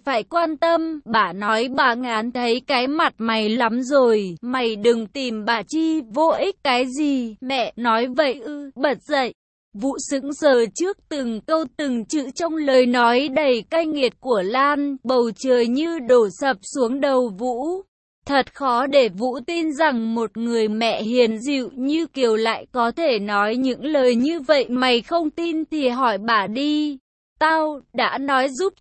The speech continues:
cho mày rồi, nhưng bà không có nghe. Tao nghĩ từ đây mày cũng đừng hy vọng vào bà chi nữa." "Không, tôi không tin,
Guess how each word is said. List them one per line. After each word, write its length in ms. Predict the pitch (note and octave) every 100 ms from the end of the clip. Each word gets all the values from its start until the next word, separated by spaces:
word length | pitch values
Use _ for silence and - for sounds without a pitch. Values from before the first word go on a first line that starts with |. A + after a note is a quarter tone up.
| -
cho 160 | E4 D#4
mày 320 | D4+ C4+ A#3
rồi, 520 | F3+ A3 G#3 F#3+ E3+ -
nhưng 320 | D4 E4 C#4
bà 200 | B3+ F3
không 260 | - E4 D#4
có 200 | D4 B3+
nghe. 400 | C#4+ D#4+ D#4+ D#4 -
Tao 240 | D#4 D#4
nghĩ 300 | D4+ C#4+ C4 -
từ 240 | D#4+ C4
đây 280 | A3+ D4+ D#4+
mày 340 | C#4 C#4 A#3 -
cũng 240 | B3+ A3+
đừng 200 | C#4 D4+
hy 280 | C4+ D4 F#4
vọng 400 | D4 E4 C4+ A#3+
vào 180 | B3 A3
bà 280 | G3 G#3 E3
chi 260 | - D#4 D4+
nữa." 500 | C#4+ B3 G3 C4 F4 -
"Không, 520 | - E4 E4 D#4+ D4+ -
tôi 200 | F4 F4
không 320 | - F4 D#4+
tin, 460 | - E4 E4+ D#4